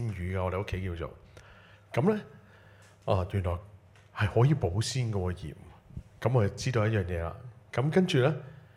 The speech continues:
如果大家呢，嗱，而家夏天嚟臨啦，係咪？會食水果啦，好多。西瓜呢，有啲人會落鹽嘅喎，有冇聽過啊？有啊，係嘛？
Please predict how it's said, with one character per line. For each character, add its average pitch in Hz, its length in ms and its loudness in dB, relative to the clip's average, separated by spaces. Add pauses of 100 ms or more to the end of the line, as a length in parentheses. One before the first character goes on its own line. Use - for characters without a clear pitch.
(600)
如 107 120 0
果 127 140 6
大 160 160 8
家 147 120 6
呢， 165 280 4 (460)
嗱， 92 100 -2
而 92 180 0
家 127 460 6
夏 98 200 4
天 120 280 6
嚟 92 180 4
臨 87 220 2
啦， 107 80 4
係 110 80 4
咪？ 95 320 2 (120)
會 98 140 0
食 95 260 0
水 98 380 0
果 98 420 2
啦， 98 120 0
好 92 180 -2
多。 95 380 0 (920)
西 180 400 4
瓜 165 300 8
呢， 151 100 6
有 110 140 8
啲 127 120 4
人 98 160 6
會 95 100 4
落 98 220 8
鹽 98 200 -2
嘅 85 100 -6
喎， 92 220 2
有 92 60 4
冇 98 100 2
聽 107 220 2
過 95 160 2
啊？ 82 160 -4 (720)
有 95 100 2 (160)
啊， 95 220 4
係 92 40 2
嘛？ 85 320 -2